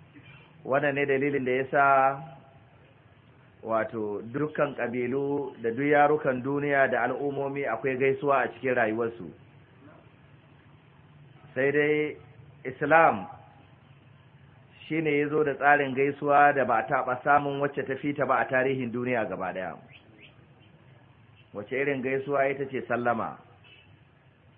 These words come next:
Me yasa sallama ta fi kowace gaisuwa alkhairi? Saboda ita sallama a cikinta akwai addu'a.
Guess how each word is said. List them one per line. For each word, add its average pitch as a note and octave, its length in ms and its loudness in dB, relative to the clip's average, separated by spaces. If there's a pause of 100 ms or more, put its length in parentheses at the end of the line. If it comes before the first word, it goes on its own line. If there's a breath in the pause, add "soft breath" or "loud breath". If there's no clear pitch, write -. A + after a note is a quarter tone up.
(720 soft breath)
Me A2+ 180 -4
yasa E3+ 320 2
sallama D#3+ 380 2
ta C#3+ 80 -4
fi C#3 100 -6
kowace C3+ 380 -2
gaisuwa C3+ 420 0
alkhairi? A2+ 560 -4 (2250)
Saboda D#3 320 0
ita D#3+ 300 -4
sallama E3+ 380 4
a C#3 100 4
cikinta C#3+ 400 -2
akwai C#3+ 180 0
addu'a. A2 460 -2